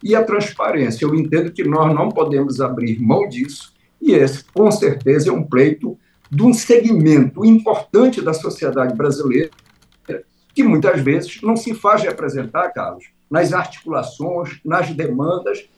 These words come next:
e não está lá atrás do parlamentar, do deputado, para defender os seus interesses, que são os trabalhadores e grande parte da população que está no momento de dificuldade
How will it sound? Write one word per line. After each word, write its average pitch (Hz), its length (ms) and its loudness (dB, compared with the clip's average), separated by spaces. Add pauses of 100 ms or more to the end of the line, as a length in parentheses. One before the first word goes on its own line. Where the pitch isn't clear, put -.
(140)
e 202 220 -6
não 214 100 -2
está 214 360 0
lá 156 340 0 (240)
atrás 147 440 -4
do 127 100 -10
parlamentar, 131 720 -6
do 143 120 -6
deputado, 131 560 -4
para 151 160 -2
defender 127 420 -2
os 117 120 -8
seus 117 180 -2
interesses, 123 640 0 (220)
que 196 100 -4
são 143 260 0
os 120 100 -2
trabalhadores 123 920 0 (240)
e 143 140 4
grande 156 360 2
parte 120 380 -2
da 113 80 -2
população 123 800 -4 (420)
que 180 80 -4
está 113 640 -2
no 147 140 2
momento 131 480 2
de 117 120 -12
dificuldade 120 880 -2